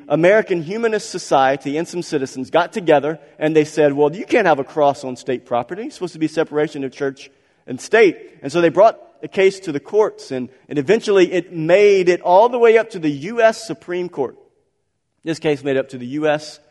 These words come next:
Supreme Court, and in two thousand nineteen, there was a ruling about that cross, whether it could stay there or they had to tear it down. And the ruling came back that they were able to keep that cross there. So in June of twenty nineteen, by a seven to two vote,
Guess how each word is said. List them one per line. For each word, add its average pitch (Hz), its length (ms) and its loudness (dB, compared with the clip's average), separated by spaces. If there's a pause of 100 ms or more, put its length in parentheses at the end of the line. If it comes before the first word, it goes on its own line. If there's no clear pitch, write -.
(360)
Supreme 135 480 -8
Court, 117 280 -8
and 123 140 -10
in 120 100 -10
two 160 180 -14
thousand 175 360 -6
nineteen, 131 520 -8
there 123 100 -4
was 117 100 -8
a 117 80 -10
ruling 120 600 -6
about 120 320 -6
that 113 180 -6
cross, 117 320 -4
whether 120 220 -6
it 117 60 -14
could - 160 -18
stay 147 260 -4
there 160 240 0
or 139 80 -6
they 123 100 -6
had 123 200 -4
to 113 60 -14
tear 120 260 -6
it 117 100 -10
down. 113 300 -16 (600)
And 123 120 -14
the 127 80 -6
ruling 165 380 -2
came 175 240 -8
back 120 300 0
that 120 120 -12
they 123 100 -6
were 123 140 -8
able 120 220 -10
to 127 100 -18
keep - 440 -12
that 143 260 -4
cross 120 340 -8
there. 110 220 -18
So 117 120 -18
in 120 160 -14
June 143 340 -4
of 175 60 -8
twenty 180 220 -12
nineteen, 139 600 -10 (440)
by 117 160 0
a - 20 -6
seven 170 380 0
to 185 60 0
two 196 260 -10
vote, 127 380 -2